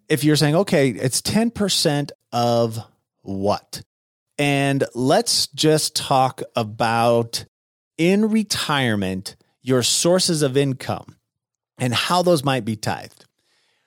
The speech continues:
Let's pretend for a minute that you work at a salaried or, or, or a W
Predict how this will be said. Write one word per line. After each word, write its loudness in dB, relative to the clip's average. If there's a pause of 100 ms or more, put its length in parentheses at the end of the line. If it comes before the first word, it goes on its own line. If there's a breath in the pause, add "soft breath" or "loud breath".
(200)
Let's -2
pretend 0
for 0
a 0
minute 0
that -4 (160)
you 2 (100)
work -2 (560)
at -2 (280)
a 0
salaried 2
or, 4
or, 2
or -2
a -4
W 2